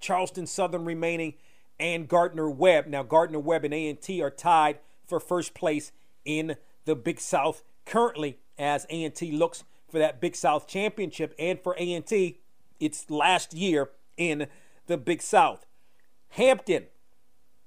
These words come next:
losing a C A A game to William and Mary, twenty to fourteen. Tennessee State,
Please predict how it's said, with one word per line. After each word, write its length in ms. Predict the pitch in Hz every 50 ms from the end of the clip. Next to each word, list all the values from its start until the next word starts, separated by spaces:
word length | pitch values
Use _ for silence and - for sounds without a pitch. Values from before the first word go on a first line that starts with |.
| - -
losing 480 | 135 143 175 214 214 185 196 208 190
a 120 | 185 170 160
C 280 | - - - 220 214 -
A 140 | 180 185 185 -
A 160 | 175 214 277
game 460 | 240 175 165 139 127 139 170 202 190 - - - - - - - - - - - - - - - - - -
to 160 | - - 190
William 420 | 156 143 170 202 196 196 190 185 180
and 220 | 143 165 165 165 160
Mary, 420 | 180 214 214 180 156 165 175 - - - - - - -
twenty 480 | - - - 196 202 202 208 214 196 - - - - - - - -
to 120 | - 190
fourteen. 800 | - - - 214 208 208 202 - - - 214 214 196 165 131 - - - - - - - - - - - -
Tennessee 540 | - - 220 262 269 240 - - 247 233 208
State, 480 | - - - - 240 214 190 - -